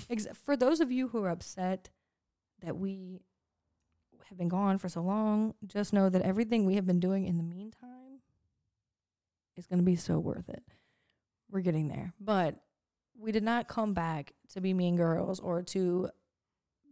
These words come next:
spill tea on certain situations or talk shit or be bullies. Genuinely, what this show was originally based off of was our stupidity. And I would like to continue to keep it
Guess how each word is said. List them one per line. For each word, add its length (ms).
spill 640
tea 340
on 140
certain 220
situations 720
or 200
talk 280
shit 500
or 120
be 140
bullies. 480
Genuinely, 600
what 340
this 160
show 260
was 140
originally 420
based 320
off 180
of 200
was 320
our 260
stupidity. 760
And 100
I 60
would 160
like 380
to 160
continue 480
to 80
keep 320
it 80